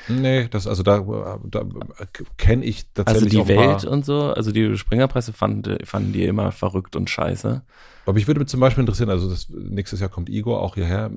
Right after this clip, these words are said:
Speaker 1: Ich, mich würde total interessieren, wie Igor Levitt über Greta Thunberg
Speaker 2: Ja.
Speaker 1: nachdenkt.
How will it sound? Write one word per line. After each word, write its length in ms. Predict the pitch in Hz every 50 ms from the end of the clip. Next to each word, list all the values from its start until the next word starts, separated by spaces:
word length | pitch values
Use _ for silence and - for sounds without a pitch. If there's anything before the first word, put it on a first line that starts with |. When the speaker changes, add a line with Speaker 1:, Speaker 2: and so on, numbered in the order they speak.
| -
Speaker 1:
Ich, 100 | 104 101
mich 120 | 104 85 95
würde 180 | 98 95 95
total 300 | - - - - 107 113
interessieren, 500 | 110 95 87 87 - - 107 98 95 92
wie 220 | 95 92 95 104 104
Igor 160 | 95 104 92
Levitt 320 | 95 107 101 98 92 -
über 400 | 90 82 85 85 85 85 85 92 120 -
Greta 220 | - - 87 90 90
Thunberg 520 | - - 135 127 110 87 80 80 - - 113
Speaker 2:
Ja. 160 | 123 120 110
Speaker 1:
nachdenkt. 500 | 98 101 101 - 76 73 76 73 - _